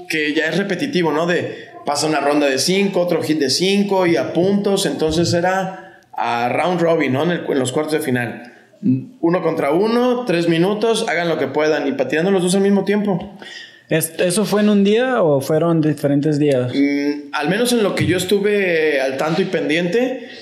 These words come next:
Speaker 1: yo me aventé los, los cuartos de final, semifinales y finales, todo fue el día domingo.
Speaker 2: Mm.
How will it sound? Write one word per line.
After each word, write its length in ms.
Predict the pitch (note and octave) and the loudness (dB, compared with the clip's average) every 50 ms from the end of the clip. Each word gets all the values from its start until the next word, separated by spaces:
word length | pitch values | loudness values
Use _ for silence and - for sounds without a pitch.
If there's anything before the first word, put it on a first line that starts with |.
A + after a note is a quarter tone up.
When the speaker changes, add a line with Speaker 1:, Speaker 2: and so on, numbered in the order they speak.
| - - - | -18 -6 -2
Speaker 1:
yo 120 | C#3 F3 | 0 0
me 60 | F#3+ | 2
aventé 260 | G3+ G3 F3+ E3+ F#3 | 0 0 0 0 0
los, 260 | F#3 G3 F3 - - - | 0 0 -2 -2 -2 0
los 680 | E3 D3 D3 C#3+ C#3 C3+ B2+ B2+ A#2+ A#2+ A#2 A2 - - | 2 2 4 4 4 4 4 4 4 2 2 0 0 -2
cuartos 320 | - D#3+ E3 E3+ G3+ F#3 | -2 0 0 0 0 0
de 60 | F#3 E3+ | 0 0
final, 300 | C#3+ C#3+ D3+ D#3+ F3 F3+ | 0 0 0 -2 -2 -2
semifinales 580 | F3+ F3+ D3 C#3 C3+ C#3 D3 D#3 E3+ E3 - - | 0 0 0 0 0 0 0 0 0 -2 -2 -2
y 20 | |
finales, 500 | - C#3+ C#3 C#3 D3 E3 F#3 G#3 G3+ G#3 | -2 0 0 0 0 0 0 0 0 0
todo 220 | G3+ F3 F#3 F3+ | 0 0 0 0
fue 180 | F3+ - F#3 F3+ | 0 0 0 0
el 100 | F#3 E3+ | 2 2
día 160 | E3 F#3 F#3 | 2 2 2
domingo. 720 | F3+ F3 D#3+ D#3+ F3 F#3 F#3+ F3+ D#3+ C3 A#2+ B2 - - - | 0 0 0 0 0 2 2 2 0 0 -2 -4 -6 -4 0
Speaker 2:
Mm. 220 | C3+ C3+ C3+ C3 | 2 2 4 2